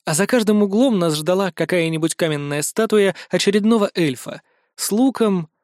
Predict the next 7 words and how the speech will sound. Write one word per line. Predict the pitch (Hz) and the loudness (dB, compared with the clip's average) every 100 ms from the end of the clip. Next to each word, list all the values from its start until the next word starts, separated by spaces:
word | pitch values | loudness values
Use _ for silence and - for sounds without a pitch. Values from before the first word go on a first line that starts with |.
| _ - | _ -10
жезлом, | 131 139 202 190 175 147 135 - _ | -4 0 2 2 2 0 -4 -14 _
мечом, | 160 143 - 165 196 175 - _ _ | -6 -4 0 2 2 -2 -8 _ _
на | 196 247 | 0 0
коне, | 208 156 185 202 | 2 0 2 0
верхом | 131 170 - 254 | 0 0 2 4
на | 196 | 2
драконе | 165 160 190 240 214 202 | 0 0 2 4 4 2